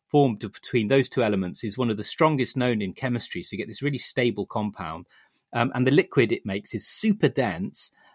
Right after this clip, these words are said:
but has very low surface tension, which means if you get it in your lungs, it doesn't stick the alveoli together.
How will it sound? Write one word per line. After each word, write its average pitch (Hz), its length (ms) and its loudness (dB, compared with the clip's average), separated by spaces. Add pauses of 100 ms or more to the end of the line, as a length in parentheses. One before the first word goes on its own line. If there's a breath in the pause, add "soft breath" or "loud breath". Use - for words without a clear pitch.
(120)
but - 100 -2
has 135 160 0
very 143 380 2
low 139 220 6
surface - 480 2
tension, 101 520 0 (180)
which - 160 -6
means 127 200 2
if 123 120 -6
you 123 80 -6
get 143 180 6
it - 80 2
in 123 140 2
your 120 120 2
lungs, 113 520 2
it - 100 -4
doesn't 113 260 0
stick - 340 -4
the 101 260 -4
alveoli 101 560 0
together. 90 480 -4